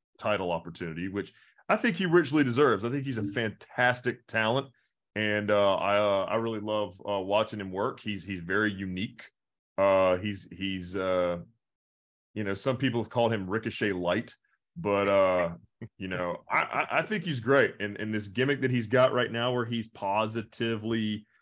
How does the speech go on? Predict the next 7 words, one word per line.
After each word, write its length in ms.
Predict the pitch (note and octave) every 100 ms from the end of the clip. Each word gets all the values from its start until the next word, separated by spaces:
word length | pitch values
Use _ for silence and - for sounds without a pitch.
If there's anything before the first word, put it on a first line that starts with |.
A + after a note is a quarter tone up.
| _ _ -
um, 680 | A2 A2 G#2+ G2+ G2 F#2 - -
positive 640 | A#2+ A#2 A#2+ A2 B2+ A#2
Ali, 540 | A2+ A2+ A2+ A2+ B2+ B2+ _ _ _ -
it's, 200 | G#2 -
it's 180 | G#2+ G#2
really 200 | A#2 A2+
great. 320 | F#2+ G#2 D#3